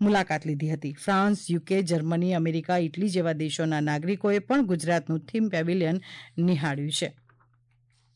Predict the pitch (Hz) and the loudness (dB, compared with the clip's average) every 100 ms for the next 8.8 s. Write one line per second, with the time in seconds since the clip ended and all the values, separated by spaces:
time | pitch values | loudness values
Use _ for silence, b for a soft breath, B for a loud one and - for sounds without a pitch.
0 | _ _ B B B B - 233 247 262 | _ _ B B B B 0 4 6 6
1 | 294 320 285 262 269 302 320 269 294 320 | 6 4 6 6 6 4 4 2 2 0
2 | - 185 214 277 226 190 190 214 294 285 | 2 2 2 2 4 2 4 4 4 2
3 | 240 277 240 180 - 269 254 247 220 240 | 2 4 4 4 2 0 0 2 2 2
4 | - 185 - 226 254 269 214 165 165 202 | 2 -2 0 2 2 2 2 2 2 0
5 | 240 240 247 214 185 175 226 262 185 165 | 2 4 6 6 4 4 4 4 4 2
6 | 220 254 202 190 190 180 165 185 185 180 | 2 2 4 2 2 -2 -2 -2 0 0
7 | 214 - 233 214 170 165 160 190 202 175 | 0 0 -2 0 -2 -2 -2 2 2 2
8 | 170 156 151 156 151 147 147 147 | 2 0 0 0 0 -2 -2 -4